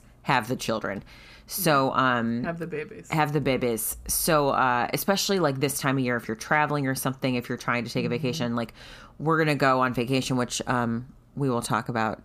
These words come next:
Speaker 1: again before the end of the podcast 'cause something's coming up with that. Um, but, like, we're going on vacation. Like, this is the longest car ride we're gonna take with our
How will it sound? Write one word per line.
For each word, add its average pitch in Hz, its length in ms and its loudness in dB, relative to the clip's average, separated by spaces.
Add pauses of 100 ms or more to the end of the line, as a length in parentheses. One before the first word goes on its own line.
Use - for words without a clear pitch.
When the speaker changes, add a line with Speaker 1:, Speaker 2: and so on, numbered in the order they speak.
Speaker 1:
again 110 340 -4
before 113 640 -6 (100)
the 117 140 -8
end 113 220 -6
of - 220 -12
the 202 120 -6 (100)
podcast 170 640 -6
'cause 147 120 -10
something's - 380 -12
coming 147 300 -6
up 151 140 -4
with 156 120 -4
that. 135 240 0 (500)
Um, 143 640 2 (880)
but, 185 140 2
like, 160 160 2
we're 160 240 4
going 147 380 2
on 123 340 2
vacation. 160 640 0
Like, 139 120 0
this 151 120 -2
is 151 80 -2
the 147 100 2
longest 120 480 0
car 120 180 0
ride 117 240 0
we're 117 120 0
gonna 113 160 -2
take - 480 -8
with 117 200 -4
our 101 300 0